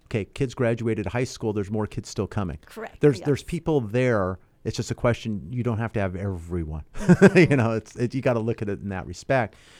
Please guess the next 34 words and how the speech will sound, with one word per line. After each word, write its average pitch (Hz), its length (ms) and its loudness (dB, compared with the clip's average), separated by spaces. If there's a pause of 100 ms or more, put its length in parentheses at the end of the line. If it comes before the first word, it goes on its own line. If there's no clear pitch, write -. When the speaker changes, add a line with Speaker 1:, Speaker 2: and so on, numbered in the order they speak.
(140)
Speaker 1:
But 113 100 -4
the 120 140 0
audience 123 300 2
that 120 100 -4
we're 95 100 -6
talking 143 460 -6
to, 95 320 -6 (300)
it's - 160 -8
making 131 320 -2
that 127 160 -2
right 117 200 0
decision, 107 460 -4
not 107 200 -2
knowing 110 280 -4
what 107 180 -2
to 120 100 -8
do. 95 340 -4 (220)
Just, - 320 -4
uh, 110 160 4
you 110 180 0
know, 104 180 -2
uh, 107 280 -6
it's - 220 -10
when 113 200 -2
you're, 107 360 -2 (240)
someone's 120 300 -2
asking 110 380 -2
what 107 160 -2
documentation 107 680 -4
they 101 80 -4
need 101 180 -6
for - 160 -6
a 95 60 -2
loan. 110 400 -2